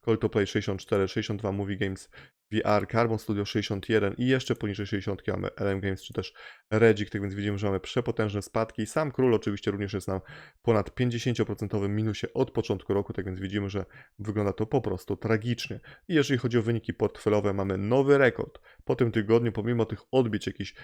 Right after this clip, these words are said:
ciekawszych na poszczególnych spółkach pojedynczych, i tak, i tak mamy rekord w ujęciu portfelowym, jest to minus trzydzieści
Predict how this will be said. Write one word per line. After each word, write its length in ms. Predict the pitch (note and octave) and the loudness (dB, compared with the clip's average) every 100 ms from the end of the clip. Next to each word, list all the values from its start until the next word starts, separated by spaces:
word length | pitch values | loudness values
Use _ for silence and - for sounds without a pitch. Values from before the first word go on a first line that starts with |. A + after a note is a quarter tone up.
| - | -20
ciekawszych 460 | - A2+ A2+ - G#2+ | -6 0 0 0 -2
na 100 | G#2+ | -4
poszczególnych 520 | G#2 - G#2+ A2 G2+ | -6 -4 -2 0 -2
spółkach 400 | - B2 A#2 G#2 | -2 0 0 -2
pojedynczych, 540 | G2+ F#2+ B2 B2 A2 - - - - | -2 0 0 2 0 -2 -10 -14 -6
i 100 | A#2 | 0
tak, 220 | A#2+ - | 0 0
i 60 | |
tak 200 | A#2 A2 | -2 -2
mamy 260 | A2 G#2 G#2 - | -2 -2 -2 -2
rekord 500 | A#2+ A#2+ A#2 G#2+ G2 | 2 2 4 0 0
w 60 | |
ujęciu 240 | G#2 G2 G2+ | -2 -2 -2
portfelowym, 640 | G#2 F#2 - A2 G#2 G2 | -4 -6 -2 0 0 -2
jest 160 | F2+ - | -4 -4
to 60 | |
minus 380 | G2+ G2+ G2 - | -2 -2 -4 -8
trzydzieści 640 | - - A2+ G2 - G2+ | -10 -6 -2 -4 -4 -10